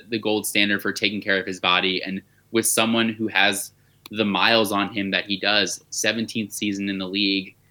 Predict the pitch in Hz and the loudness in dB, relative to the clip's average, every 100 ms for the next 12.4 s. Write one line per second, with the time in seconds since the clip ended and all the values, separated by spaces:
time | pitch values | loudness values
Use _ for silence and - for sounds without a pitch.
0 | _ - 98 92 90 - - _ - 127 | _ -6 0 2 2 0 -6 _ 0 4
1 | 135 131 120 107 90 - 101 107 - 95 | 4 4 2 2 0 -2 0 0 -2 -4
2 | 95 110 101 - - 120 123 113 107 95 | -2 -2 -2 -8 -6 -4 -2 -4 -4 -2
3 | 98 98 - 92 92 98 95 92 - 95 | 2 2 0 -4 -2 -2 -2 -6 0 2
4 | 92 98 95 95 - 98 92 - 101 101 | 2 2 2 2 0 -2 -2 -6 -10 -6
5 | 98 98 101 95 90 92 98 90 98 92 | -4 -4 -2 -2 -2 -2 -4 -2 -2 -2
6 | 90 92 90 101 95 90 - - 95 95 | -4 -2 -4 -4 -6 -8 -10 -2 0 0
7 | 92 92 95 98 90 95 92 92 92 - | -4 -6 -4 -4 -4 -4 -4 -4 -4 -2
8 | 95 95 95 - - - - 87 92 95 | -2 0 -2 -6 -8 -20 -8 -4 -4 -2
9 | 110 95 90 98 98 95 - _ _ - | 0 -2 -2 0 2 0 -6 _ _ 0
10 | 117 120 - 98 98 98 90 104 101 95 | 0 0 -2 0 2 0 -4 -2 -2 -2
11 | 90 85 _ _ - 92 90 87 85 82 | -4 -10 _ _ -4 -2 0 -2 -4 -8
12 | - 110 98 - | -8 -4 -4 -6